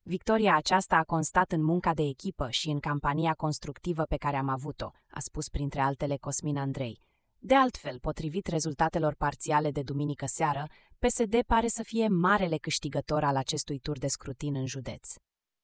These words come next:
Liberalul Cătălin Flutur a avut trei mandate în fruntea primăriei municipiului Botoșani. Acesta este cel de-al doilea scrutin pe care acesta îl pierde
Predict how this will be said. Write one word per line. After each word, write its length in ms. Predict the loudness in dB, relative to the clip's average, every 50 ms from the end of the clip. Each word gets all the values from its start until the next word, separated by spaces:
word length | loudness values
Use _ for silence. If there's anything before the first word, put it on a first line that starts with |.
| _ _ _ _ _ _ _ _ _ _
Liberalul 540 | _ 0 2 4 6 6 6 6 6 4 2 2
Cătălin 420 | 0 0 2 2 4 4 4 2
Flutur 360 | 2 0 -2 0 0 2 4
a 100 | 4 4
avut 240 | 4 2 0 -4 -6 _ _
trei 240 | 0 2 2 4
mandate 520 | 4 4 4 4 4 4 4 4 4 2 -2
în 100 | -2 -2
fruntea 340 | -4 -4 -2 0 0 0 0
primăriei 460 | 0 0 0 -2 -2 0 0 0 0
municipiului 580 | 0 -2 -2 -2 -4 -6 -4 -4 -4 -4 -2
Botoșani. 580 | -2 -4 -4 -4 -4 -4 -4 -4 -6 -8 -10 -14 _ _ _ _ _ _ _ _
Acesta 360 | -6 -4 -2 -2 -2 0 0
este 240 | 0 0 0 -2 -2
cel 200 | 0 0 0 0
de-al 200 | 2 0 0 0
doilea 320 | 2 2 2 2 0 -2
scrutin 520 | -4 -4 -4 -4 -6 -6 -2 0 0 0 0
pe 120 | 0 -2
care 220 | -4 -4 -4 -2 -2
acesta 420 | -4 -2 -2 -2 -2 -2 -2 -2
îl 140 | -2 -2 -4
pierde 460 | -2 2 2 2 4 4 2 2